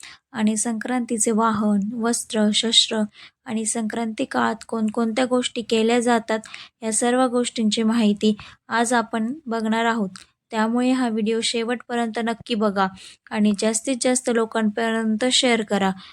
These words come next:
आणि हो, तुम्ही हा व्हिडिओ कोणत्या भागातून, कोणत्या ठिकाणातून बघत आहात, ते नक्की कमेंटमध्ये सांगा.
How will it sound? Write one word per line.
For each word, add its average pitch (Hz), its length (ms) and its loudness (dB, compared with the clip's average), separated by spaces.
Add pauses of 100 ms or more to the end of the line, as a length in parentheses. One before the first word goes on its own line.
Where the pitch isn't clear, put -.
(180)
आणि 220 300 2
हो, 262 140 4
तुम्ही 226 340 -4
हा 240 200 -2
व्हिडिओ 233 320 -2
कोणत्या 226 420 0
भागातून, 226 580 0
कोणत्या 226 340 -2
ठिकाणातून 233 640 -2
बघत 220 360 -2
आहात, 220 200 2 (500)
ते 240 140 0
नक्की 233 380 -2
कमेंटमध्ये 226 720 2
सांगा. 202 380 2